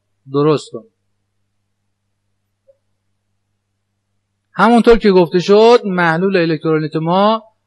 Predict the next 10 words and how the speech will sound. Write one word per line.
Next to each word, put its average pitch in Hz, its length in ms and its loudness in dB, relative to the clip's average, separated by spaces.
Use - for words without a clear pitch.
از 156 280 -2
آب 190 360 -2
و 180 400 0
اسید 190 380 -6
سولفوریک 165 720 -2
تشکیل 127 400 -4
شد. - 180 -20
بین 262 800 0
نسبت 190 840 -4
آب 220 380 0